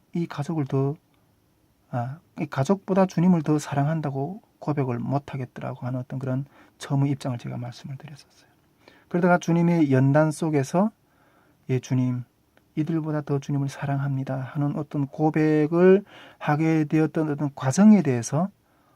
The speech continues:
어, 달궁 영상 사랑에서 이렇게 나누었어요. 나누었어요.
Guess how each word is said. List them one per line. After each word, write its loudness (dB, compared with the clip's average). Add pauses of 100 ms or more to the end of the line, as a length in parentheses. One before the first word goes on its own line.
(140)
어, -8
달궁 -2
영상 -4
사랑에서 -8
이렇게 -10
나누었어요. -4 (200)
나누었어요. -16